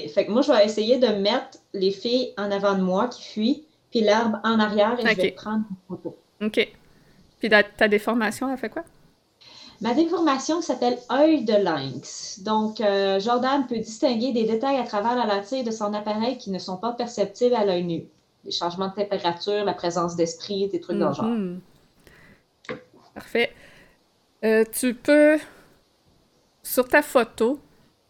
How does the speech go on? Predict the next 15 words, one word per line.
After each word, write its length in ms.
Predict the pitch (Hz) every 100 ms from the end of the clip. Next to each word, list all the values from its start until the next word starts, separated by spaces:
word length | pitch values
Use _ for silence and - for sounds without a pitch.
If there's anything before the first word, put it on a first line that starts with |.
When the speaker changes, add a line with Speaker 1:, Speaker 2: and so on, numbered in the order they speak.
| _ _
Speaker 2:
tu 200 | - 233
vois 300 | 214 196 233 277
qu'il 240 | - 233
y 20 |
a 40 | 220
un, 720 | 202 196 196 196 196 190 185 - _ _ _ _ -
un 120 | 220
faible 420 | - 277 262 233
aura 500 | 220 214 220 226 247
autour 680 | 208 202 202 - 220 220 214
des 200 | 196 196
trois 540 | 196 - 220 220 220 214
arbres 400 | 202 208 190 190
femmes. 480 | - 190 202 269 233 - _ _ _ _ _ _ _ _ _ _ _ _ _ _ _ -
Speaker 1:
OK. 180 | 185